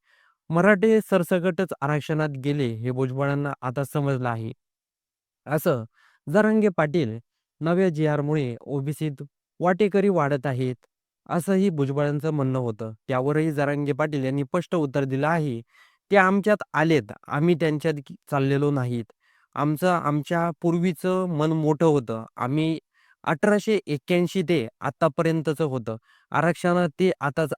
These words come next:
आलेत," असं जरांगे पाटील यांनी सुनावलं आहे. "आम्ही पूर्वीचेच आहोत, पण आता आम्हाला एक गोष्ट लक्षात आली आहे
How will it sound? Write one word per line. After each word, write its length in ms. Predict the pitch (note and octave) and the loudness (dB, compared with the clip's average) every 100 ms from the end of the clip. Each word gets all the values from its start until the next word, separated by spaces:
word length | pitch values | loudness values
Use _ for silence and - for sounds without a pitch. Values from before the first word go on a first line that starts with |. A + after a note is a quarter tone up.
| - | -4
आलेत," 400 | C3+ B2+ G#2+ _ _ _ - | -2 -2 -4 _ _ _ -8
असं 200 | D3+ F3+ | -4 -2
जरांगे 400 | D#3+ D#3+ E3 E3+ | 0 2 2 2
पाटील 320 | D3 D3 D#3 | 2 0 2
यांनी 220 | D3 D3 D#3 | 0 0 -2
सुनावलं 440 | D3+ C3+ B2+ B2 | -2 -2 0 -2
आहे. 240 | A#2 A#2 A2+ _ _ _ - | -2 -6 -10 _ _ _ 0
"आम्ही 260 | F#3 G3+ D3 | 4 4 2
पूर्वीचेच 500 | E3+ F3+ F3 D#3+ F3 - C#3 | 0 2 2 0 -2 -2 -2
आहोत, 260 | C3+ B2+ G#2 - | 0 -2 -6 -6
पण 140 | C3+ - | -4 -4
आता 240 | C3 C#3+ D#3+ | -4 2 2
आम्हाला 420 | D3+ D3+ D3 D3 | 2 0 0 -2
एक 260 | - D3+ D3+ | -2 -6 -4
गोष्ट 320 | C#3+ C3 D#3 | -4 -2 -4
लक्षात 440 | C#3+ D3 - D3 | -4 -4 -4 -2
आली 160 | C#3+ C#3+ | 0 0
आहे 340 | C#3 D3 B2+ | -2 -4 -6